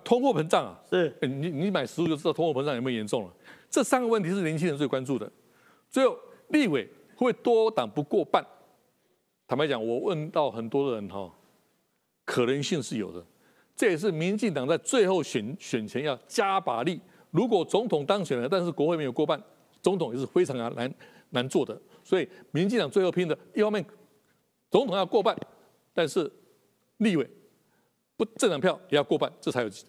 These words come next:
Speaker 1: 才，未来才好做啦。我结论。
Speaker 2: 是，是，刚刚中信大哥讲到非常非常关键的两个关键，刚好跟我们这个主题都有关系。第一个，选举最后三十天要拼什么？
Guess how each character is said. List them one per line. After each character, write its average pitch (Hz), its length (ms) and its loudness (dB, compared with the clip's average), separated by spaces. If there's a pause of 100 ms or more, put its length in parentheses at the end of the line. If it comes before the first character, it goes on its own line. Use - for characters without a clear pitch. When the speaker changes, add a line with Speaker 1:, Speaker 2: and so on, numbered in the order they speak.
(220)
Speaker 1:
才， 196 140 2 (280)
未 269 140 4
来 175 100 0
才 147 160 0
好 117 180 -2
做 160 180 2
啦。 101 80 -8 (320)
我 117 140 -2
结 262 140 2
论。 135 180 0 (240)
Speaker 2:
是， - 180 -4
是， 226 60 2
刚 302 160 4
刚 339 80 -2
中 339 160 2
信 339 100 2
大 294 120 4
哥 277 80 0
讲 196 160 2
到 220 40 0
非 254 300 0
常 220 140 2
非 190 60 2
常 208 120 4
关 214 160 2
键 214 160 2
的 175 120 -2
两 165 240 0
个 180 100 -2
关 220 200 2
键， 233 100 0
刚 202 160 0
好 - 20 0
跟 180 180 0
我 180 40 -4
们 165 180 -6
这 202 80 -2
个 196 80 2
主 156 220 -6
题 151 180 -6 (140)
都 240 220 4
有 175 140 0
关 160 280 -2
系。 160 260 -6 (400)
第 320 160 2
一 359 60 2
个， 262 160 2
选 226 200 0
举 233 120 0
最 202 100 2
后 202 80 0
三 190 160 0
十 175 60 -4
天 175 100 0
要 170 120 0
拼 165 200 -2
什 156 100 -8
么？ - 140 -14